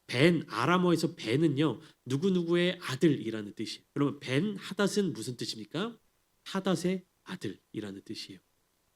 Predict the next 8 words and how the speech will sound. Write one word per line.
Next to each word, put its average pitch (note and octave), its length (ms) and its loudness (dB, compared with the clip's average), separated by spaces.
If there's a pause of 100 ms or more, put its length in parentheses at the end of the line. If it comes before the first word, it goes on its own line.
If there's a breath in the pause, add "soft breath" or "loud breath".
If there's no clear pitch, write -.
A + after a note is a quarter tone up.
(400)
그러니까 E3+ 360 4 (1000)
지금 F3+ 260 2
아사 F3 380 6
왕이 G#3+ 340 6
누구를 G3 400 6
의지하고 C#3 380 6
있는 A2+ 120 -4
겁니까? A2+ 480 -6